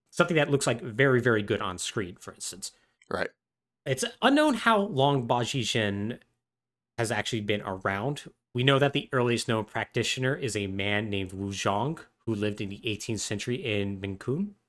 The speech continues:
Speaker 1: It's likely he's not the first practitioner, and there's
Speaker 2: Mm-hmm.
Speaker 1: multiple theories about where this style ultimately came from. But regardless, it gained a ton of popularity in the late twentieth century,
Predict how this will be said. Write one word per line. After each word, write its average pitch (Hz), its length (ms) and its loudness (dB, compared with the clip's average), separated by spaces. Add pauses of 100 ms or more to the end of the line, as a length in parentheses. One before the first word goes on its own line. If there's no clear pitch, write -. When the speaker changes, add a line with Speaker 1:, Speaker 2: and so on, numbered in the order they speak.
(260)
Speaker 1:
It's 160 160 0
likely 240 320 4
he's 139 280 2
not 98 360 -2
the - 80 2
first 180 320 -4
practitioner, 190 560 -2 (420)
and 120 80 4
there's 120 80 8
Speaker 2:
Mm-hmm. 127 80 2
Speaker 1:
multiple 123 360 2
theories 107 340 2
about 104 260 2
where 110 140 0
this 101 160 -2
style 101 320 0
ultimately 101 340 -8
came 117 300 -2
from. 151 320 -2 (720)
But 170 100 4
regardless, 175 520 4
it 175 120 -4
gained 165 240 2
a 135 80 2
ton 165 260 -2
of 202 100 -2
popularity 113 680 2
in 104 60 -8
the 95 80 -4
late 98 240 -6
twentieth 92 360 -8
century, - 520 -4